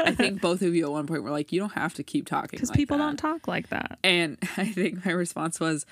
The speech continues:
Speaker 1: "This is just my voice."
Speaker 2: I know.
Speaker 1: <laughs> And, and then <laughs> I don't remember, one of you said something, and I was like, "Honestly, it's grating for me to listen to," <laughs> which is also, spoilers,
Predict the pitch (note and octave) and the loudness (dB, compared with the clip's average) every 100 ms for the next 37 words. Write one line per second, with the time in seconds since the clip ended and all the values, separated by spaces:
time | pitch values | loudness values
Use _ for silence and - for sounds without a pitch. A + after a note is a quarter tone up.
0 | - - - C#4 F#4+ E4+ F#4 - C4 C4 | -20 -12 0 2 2 2 2 2 2 2
1 | A3 G#3 F#3 C4+ D#4+ F4+ G#4 - - - | 4 4 6 6 6 6 6 2 -2 -6
2 | - - B3 B3 A#3+ B3 - - A3 A3 | 2 4 6 6 4 4 2 4 6 6
3 | G#3 A3+ A3 G#3 - - - B4+ G3 - | 4 2 2 -2 -6 -16 -8 -2 -2 0
4 | G3+ F#3 - G#3+ A3+ G#3+ G3 F3+ F#3 G3 | 0 2 4 4 4 2 4 4 4 2
5 | G3 - F#3 F3 F3 - E3 D#3+ E3 E3+ | 0 2 0 2 0 2 0 2 2 0
6 | E3 E3+ - G3 A3 A3 G#3 F#3+ F3 - | 2 0 2 2 2 2 2 2 0 0
7 | F3+ G3 G3+ G3 G#3 A3 A#3 E3 D3+ - | 2 2 2 0 2 4 4 4 2 0
8 | D#3 E3 D#3+ F3 - - - - - C4 | 0 2 4 2 0 -4 -2 -2 -4 -4
9 | G#3+ B3 - - C4 A3+ - - - - | 2 2 2 0 2 2 -2 -12 -10 -6
10 | - F#3+ F#3+ A3+ C4 _ F3+ - E3 G#3+ | -2 -2 -2 -6 -8 _ -12 -6 -4 -4
11 | F#3+ E3+ | -4 -8